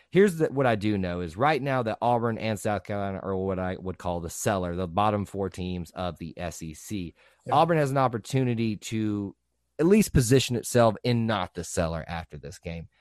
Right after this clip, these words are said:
Speaker 1: South Carolina, even if they were to get the win here, it's still too early to tell if they're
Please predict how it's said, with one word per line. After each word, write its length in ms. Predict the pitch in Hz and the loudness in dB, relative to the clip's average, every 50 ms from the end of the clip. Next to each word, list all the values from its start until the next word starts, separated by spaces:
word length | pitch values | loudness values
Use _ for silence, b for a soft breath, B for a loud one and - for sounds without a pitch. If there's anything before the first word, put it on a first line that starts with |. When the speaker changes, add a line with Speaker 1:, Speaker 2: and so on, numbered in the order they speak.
| _ _ | _ _
Speaker 1:
South 280 | - - 220 233 233 - | -2 2 2 2 2 2
Carolina, 420 | - 214 208 196 190 180 180 165 - | 2 2 4 6 6 6 4 4 2
even 300 | - 165 165 151 147 143 | 2 2 2 2 2 0
if 120 | 135 - | 0 0
they 120 | 139 127 | 0 0
were 220 | 113 104 110 113 110 | 0 2 0 0 0
to 60 | 104 | -2
get 180 | 98 113 101 - | -4 -6 -6 -6
the 80 | 107 | -6
win 220 | 95 101 101 98 95 | -4 -4 -4 -4 -4
here, 140 | 95 98 | -6 -6
it's 100 | 90 - | -8 -8
still 400 | - - - 131 127 123 113 98 82 - | -8 -4 -2 0 0 0 -2 -6 -10 -8
too 320 | - - 123 120 120 104 | -2 2 2 4 4 4
early 240 | 82 101 101 101 95 | 2 0 -2 -4 -6
to 100 | - 90 | -8 -10
tell 300 | - - 98 95 90 92 | -8 -6 -6 -4 -4 -6
if 120 | 90 - _ | -8 -8 _
they're 200 | - 92 87 | -8 -8 -8